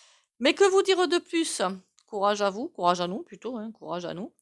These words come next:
On va y arriver, il n'y a pas de souci là-dessus pour moi. Prenez soin de vous, surtout. Occupez-vous de vous et prenez soin de vous, c'est le plus important. Euh, si vous avez envie de vous taper, ben, alors peut-être pas une bonne petite glace en ce moment, je sais pas. <laughs> Enfin, il y en a qui le font, hein.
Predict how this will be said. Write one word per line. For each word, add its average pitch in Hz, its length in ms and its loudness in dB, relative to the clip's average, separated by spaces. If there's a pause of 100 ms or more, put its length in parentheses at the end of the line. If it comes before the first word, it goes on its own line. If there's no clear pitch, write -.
(300)
On 175 80 -8
va 226 100 -2
y 262 60 -2
arriver, 202 500 -6
il - 80 -20
n'y 165 60 -12
a - 40 -14
pas 208 120 -12
de 208 60 -20
souci - 260 -14
là-dessus 185 260 -12
pour 156 220 -12
moi. 139 260 -10 (520)
Prenez 330 260 -4
soin 254 240 -4
de 220 100 -2
vous, 175 260 -10
surtout. - 520 -14
Occupez-vous 269 580 -8
de 190 140 -6
vous 139 260 -12
et 185 60 -10
prenez 311 320 -8
soin 202 180 -8
de 175 140 -6
vous, 143 200 -14
c'est - 160 -12
le 202 100 -8
plus 247 200 -12
important. 208 640 -10 (920)
Euh, 139 100 -6
si 339 240 0
vous 285 160 -4
avez 226 180 2
envie 226 280 0
de 220 40 -12
vous 190 120 -16
taper, 185 500 -4
ben, 131 320 -10
alors 139 180 -10
peut-être - 180 -20
pas - 60 -14
une 170 120 -12
bonne 156 120 -14
petite 156 240 -20
glace 190 240 -12
en 180 60 -14
ce 180 120 -14
moment, 156 200 -12
je - 80 -14
sais - 80 -20
pas. - 260 -18
<laughs> - 680 -10
Enfin, 220 140 -2
il 196 60 0
y 170 40 -4
en 156 40 -6
a 170 60 -8
qui - 140 -20
le - 80 -20
font, 170 300 -10
hein. 165 120 -16